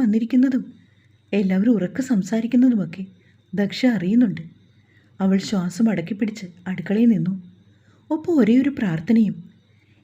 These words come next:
ഇവിടെ നിന്ന് ഇറങ്ങുവാനുള്ള എന്തെങ്കിലും ഒരു വഴി തെളിയണമെന്ന്.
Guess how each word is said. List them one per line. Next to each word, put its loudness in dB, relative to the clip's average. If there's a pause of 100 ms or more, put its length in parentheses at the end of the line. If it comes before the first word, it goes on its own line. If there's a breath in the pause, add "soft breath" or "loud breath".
(140)
ഇവിടെ 0
നിന്ന് 4
ഇറങ്ങുവാനുള്ള 2 (580)
എന്തെങ്കിലും 0
ഒരു -2
വഴി -4
തെളിയണമെന്ന്. -2